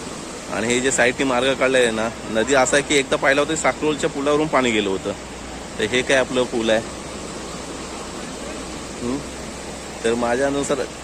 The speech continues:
जर इथून जे आहे ना थोडंफार काहीतरी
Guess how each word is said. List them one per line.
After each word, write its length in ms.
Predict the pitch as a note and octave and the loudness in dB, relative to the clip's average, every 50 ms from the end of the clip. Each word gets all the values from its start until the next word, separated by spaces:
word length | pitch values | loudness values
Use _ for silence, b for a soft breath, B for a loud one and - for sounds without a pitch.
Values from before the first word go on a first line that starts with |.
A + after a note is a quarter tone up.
| - G#2+ | -6 0
जर 400 | A2+ B2 C3 C3+ C#3 C#3 C3+ C3 A2+ - - - - - - A2 A#2 | 2 4 6 6 6 6 4 2 0 -4 -10 -12 -12 -10 -8 -6 -6
इथून 320 | A#2+ - - D3 D3 C#3+ | -4 -2 0 0 0 2
जे 140 | C3+ D3 C#3+ | 4 4 4
आहे 120 | C#3+ C#3+ | 4 4
ना 100 | D3+ D3 | 4 2
थोडंफार 500 | C#3 - C#3 C3 C#3 C#3 C3+ - C#3+ C#3 | 2 2 2 2 2 2 2 2 2 2
काहीतरी 500 | C3 D3 C3+ C3+ B2+ - C#3+ C#3 C#3+ C#3+ | 2 2 2 2 2 0 0 0 0 0